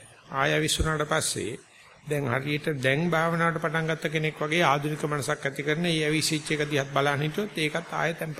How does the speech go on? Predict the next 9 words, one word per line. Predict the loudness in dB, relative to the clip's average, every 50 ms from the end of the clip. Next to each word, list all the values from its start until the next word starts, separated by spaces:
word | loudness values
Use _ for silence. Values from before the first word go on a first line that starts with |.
| -10 -10
වෙනවා. | -10 -14 -16 -16 -18 -20 -20 -20 -20 -20 -20 -20 -20 -20 -20 -20 -16 -14
ඒක | -6 -2 0 0 0
නිසා | 0 0 0 0 0 0
මේ | 0 0 0 0 -2 -4 -6
විනාඩි | -6 0 0 0 0 0 0
හතළිස් | -2 -2 -2 -2 -4 -4 -4 -4
පහකින් | 0 0 0 0 0 -2 -2 -4 -2 -2
වෙන | -2 -2 -2 -2
මේ | -2 -2 -2 -2 -2 -4